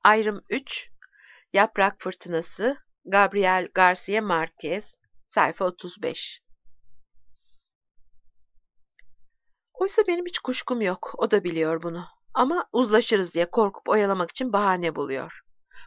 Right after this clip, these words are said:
Korkaklığı her yana amaçsız gidip gelişinden belli.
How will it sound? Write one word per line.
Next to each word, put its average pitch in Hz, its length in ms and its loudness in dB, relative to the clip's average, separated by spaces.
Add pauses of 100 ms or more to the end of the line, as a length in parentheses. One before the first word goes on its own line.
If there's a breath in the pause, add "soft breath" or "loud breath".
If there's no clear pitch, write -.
(100 loud breath)
Korkaklığı 285 580 2
her 277 200 4
yana 196 260 2
amaçsız 214 500 0
gidip 185 220 -8 (100)
gelişinden 180 720 0
belli. 147 380 -4